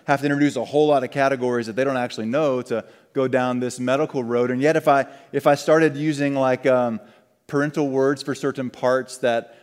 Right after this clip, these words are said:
are maybe more acceptable or cute, but later on they're gonna think they have no idea what my parents are talking about. Like, my parents don't even know that, what that's called medically. They call that a,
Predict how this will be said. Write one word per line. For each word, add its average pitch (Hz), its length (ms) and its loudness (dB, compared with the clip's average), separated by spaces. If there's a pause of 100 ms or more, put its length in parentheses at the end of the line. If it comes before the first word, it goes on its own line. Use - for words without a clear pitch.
(160)
are 117 340 -2 (100)
maybe 139 300 -2
more 131 220 -2
acceptable 127 640 -2
or 113 80 -2
cute, 147 580 -6
but 123 240 -2 (320)
later 143 300 2
on 156 140 2
they're 151 100 0
gonna 143 160 -2
think 143 240 -4
they 143 100 2
have 131 140 0
no 135 180 -2
idea 131 300 0
what 131 80 -6
my 123 120 -4
parents 127 300 -8
are 147 60 -6
talking 143 320 -4
about. 110 100 -2
Like, 107 140 -2
my 123 80 -2
parents 131 280 -4
don't 127 180 -4
even 123 180 -6
know 123 100 -2
that, 123 140 -2
what 123 120 -6
that's 123 200 -4
called 143 420 -2
medically. 123 360 -2
They 117 120 -2
call 123 200 -4
that 117 140 0
a, 107 140 -4